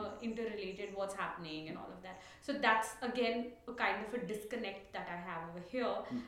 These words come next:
Speaker 2: But I, like, that's fine.
Speaker 1: Hmm.
Speaker 2: Like, for me, it's like, you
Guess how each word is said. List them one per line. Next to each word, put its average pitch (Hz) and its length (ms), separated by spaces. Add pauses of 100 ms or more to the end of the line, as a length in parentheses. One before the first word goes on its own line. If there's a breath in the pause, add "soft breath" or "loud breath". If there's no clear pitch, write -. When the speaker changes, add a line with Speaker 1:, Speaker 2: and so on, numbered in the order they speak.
(140)
Speaker 2:
But 240 240 (140)
I, - 20 (540)
like, 277 100 (100)
that's 269 220 (100)
fine. 196 240
Speaker 1:
Hmm. 156 380
Speaker 2:
Like, 185 160 (180)
for 254 100 (100)
me, 233 160
it's - 180
like, 180 240
you - 20